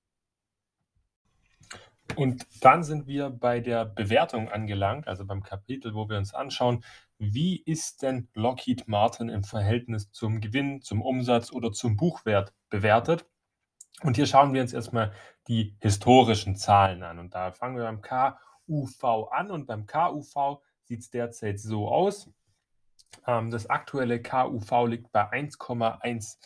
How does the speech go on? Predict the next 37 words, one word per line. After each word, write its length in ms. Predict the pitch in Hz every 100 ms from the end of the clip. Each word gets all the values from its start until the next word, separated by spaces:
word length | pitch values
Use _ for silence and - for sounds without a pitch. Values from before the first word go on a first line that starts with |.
| -
äh, 100 | 117
eins 320 | 110 135 160
Komma 400 | - 139 127 110 - _ _
fünf 540 | - - 190 220 214 -
eins. 560 | - 135 165 208 - - - - _ - -
Das 120 | 107
bedeutet, 600 | 131 127 131 131 135 131 _ _ _
ähm, 260 | 120 110 117 -
relativ 680 | 120 190 175 - 127 117 - _ -
günstig, 500 | 208 233 - 180 -
wenn 80 | 131
man 160 | 127
es 60 | 123
jetzt 200 | 123 -
mal 140 | 120
so 140 | 113 110
rein 260 | 131 147
objektiv 760 | 156 156 156 135 - - 123 -
betrachtet, 580 | - - 151 - 139 120
dann 140 | 110
kann 180 | 107 151
man 160 | 151 127
den 160 | 120
Umsatz 600 | 120 180 190 160 147 147 - - - -
mit 160 | 123
dem 100 | 127
Faktor 460 | 123 147 - 135 117
eins 260 | 123 131
Komma 300 | - 127 120
fünf 400 | 117 - 143 143
eins 420 | - 120 123 123 -
multiplizieren 720 | 127 123 120 117 104 147 147
und 120 | 120
ist 160 | 113 -
bei 140 | 107
der 120 | 98
Marktkapitalisierung, 1200 | 98 120 147 139 127 120 123 120 120 120 113 117